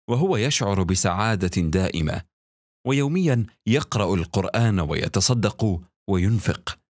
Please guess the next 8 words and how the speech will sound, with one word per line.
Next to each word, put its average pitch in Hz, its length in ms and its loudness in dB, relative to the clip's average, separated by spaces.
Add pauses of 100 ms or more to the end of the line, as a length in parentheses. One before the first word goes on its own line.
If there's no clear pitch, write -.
(280)
ولا 185 180 0
تفوته 101 540 0
صلاة، 82 480 0 (420)
بل 143 140 2
وأقنع 135 480 0
الكثير 101 480 0
من 85 140 -2
أصدقائه - 680 -2